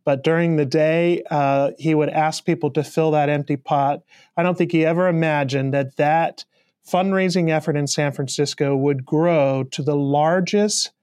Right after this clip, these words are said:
anonymous cash fundraiser, I would believe, in the entire world. Last year, even during the pandemic, we raised close to a hundred and twenty million dollars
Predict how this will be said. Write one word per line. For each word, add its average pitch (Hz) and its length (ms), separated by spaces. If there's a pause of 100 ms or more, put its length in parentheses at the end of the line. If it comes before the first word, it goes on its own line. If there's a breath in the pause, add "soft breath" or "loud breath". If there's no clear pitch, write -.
(280)
anonymous 156 1040 (640)
cash 180 500
fundraiser, 139 920
I 165 220
would 156 520
believe, 147 380
in 139 100
the 139 100
entire 127 520
world. 120 460 (580 soft breath)
Last 165 420
year, 175 160
even 190 300
during 180 240
the 139 80
pandemic, 156 760
we 160 140
raised 147 300
close 147 280
to 147 120
a 127 60
hundred 185 380
and 131 200
twenty 156 400
million 139 640
dollars 120 680